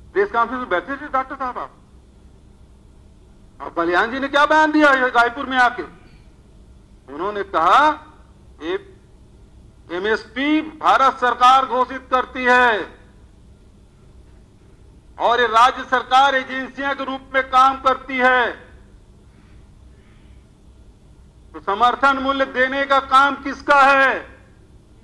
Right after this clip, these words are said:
छत्तीसगढ़ का नहीं, केंद्र सरकार का है।" ये आपके मंत्री यही बोल के गए हैं और अभी की बात है।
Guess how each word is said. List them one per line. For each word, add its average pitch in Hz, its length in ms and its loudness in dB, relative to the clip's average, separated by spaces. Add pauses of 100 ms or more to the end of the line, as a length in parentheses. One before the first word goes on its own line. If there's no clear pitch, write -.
(520)
छत्तीसगढ़ 233 680 -2
का 233 160 0
नहीं, 247 220 -2
केंद्र 240 440 -2
सरकार 233 500 0
का 233 140 0
है।" 226 180 2
ये 233 80 -4
आपके 269 340 2
मंत्री 277 300 -6
यही 285 240 0
बोल 311 220 4
के 302 100 -4
गए 285 80 -4
हैं 269 300 -2 (1700)
और 220 140 2
अभी 277 280 4
की 311 80 -4
बात 285 260 2
है। 175 300 -10